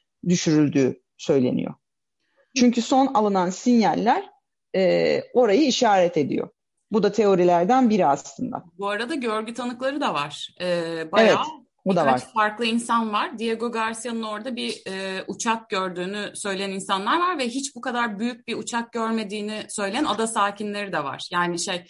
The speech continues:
Speaker 2: şeyden emin değilim. Diego Garcia'nın adasında galiba biri yaşamıyor. Sadece askeri üssü olduğu için ama yakın adalarda şimdiye kadar hiç bu kadar büyük bir uçak görmediğini söyleyen insanlar var. Ya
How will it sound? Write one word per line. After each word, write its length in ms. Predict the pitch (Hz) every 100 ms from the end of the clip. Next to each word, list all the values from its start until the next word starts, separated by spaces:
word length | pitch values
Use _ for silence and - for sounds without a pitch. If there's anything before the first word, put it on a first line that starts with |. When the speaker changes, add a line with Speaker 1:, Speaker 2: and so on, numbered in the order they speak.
| _ -
Speaker 2:
şeyden 320 | 226 226 240
emin 280 | 233 233 233
değilim. 260 | 185 180
Diego 320 | 190 196 202
Garcia'nın 920 | 190 190 170 - 202 - 185 196 202 208
adasında 460 | 196 196 208 214 208
galiba 400 | 214 214 214 202
biri 140 | 208
yaşamıyor. 600 | 208 202 233 220 175 165 254
Sadece 320 | 302 180 165
askeri 320 | 170 175 180 175
üssü 180 | 175
olduğu 140 | 180 196
için 160 | -
ama 120 | 269 208
yakın 280 | 202 202
adalarda 720 | 240 214 208 202 196 190 320 381 _ -
şimdiye 300 | 233 233 226
kadar 200 | 226 247
hiç 140 | -
bu 60 | 214
kadar 320 | 226 220 208
büyük 180 | 233 190
bir 60 |
uçak 340 | 226 233 220 220
görmediğini 460 | 220 220 196 226
söyleyen 360 | 226 202 202 202
insanlar 500 | 196 208 196 190 165
var. 100 | 151
Ya 220 | 185